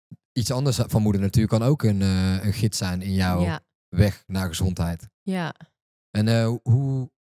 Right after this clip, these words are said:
Speaker 1: eh, ziet zo'n dag eruit? Hoe moet ik me dat, eh, voor me zien?
Speaker 2: Mm, nou, dan, eh,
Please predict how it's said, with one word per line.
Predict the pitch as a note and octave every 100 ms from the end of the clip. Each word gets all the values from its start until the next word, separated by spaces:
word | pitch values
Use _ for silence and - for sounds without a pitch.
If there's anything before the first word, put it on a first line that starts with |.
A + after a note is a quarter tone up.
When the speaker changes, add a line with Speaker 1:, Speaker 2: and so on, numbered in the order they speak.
| _
Speaker 1:
eh, | A2 G#2+ G#2 G#2
ziet | G#2 A#2+
zo'n | - A2+ A2 G#2+ G#2 G#2 -
dag | - A2 A#2
eruit? | A2+ F#2+ G#2 D#3 -
Hoe | G#2+
moet | G#2+ A2
ik |
me | A2
dat, | G#2+ G#2+ -
eh, | G#2+ G#2+
voor | A#2 A#2+
me |
zien? | B2 C3 F#3+ - -
Speaker 2:
Mm, | A#3 A#3+ B3 B3+ _ -
nou, | - G3+ G3
dan, | G3 G3+
eh, | - F3